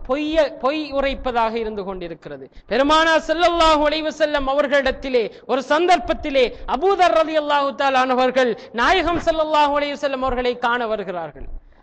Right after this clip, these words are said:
பள்ளிவாயலுக்கு வந்து பார்க்கிறார்கள். கண்மணி நாயகம் ஸல்லல்லாஹு அலைஹி வஸல்லம் அவர்கள்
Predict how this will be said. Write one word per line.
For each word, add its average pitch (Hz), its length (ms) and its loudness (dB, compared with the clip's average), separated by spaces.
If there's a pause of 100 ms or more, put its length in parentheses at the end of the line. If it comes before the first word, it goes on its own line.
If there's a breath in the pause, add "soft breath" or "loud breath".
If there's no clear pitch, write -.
(120)
பள்ளிவாயலுக்கு 359 920 4
வந்து 320 200 -2
பார்க்கிறார்கள். 285 720 0 (280 soft breath)
கண்மணி 349 340 2 (100)
நாயகம் 349 460 2
ஸல்லல்லாஹு 320 580 2
அலைஹி 285 200 -4
வஸல்லம் 262 400 -4
அவர்கள் 240 300 -2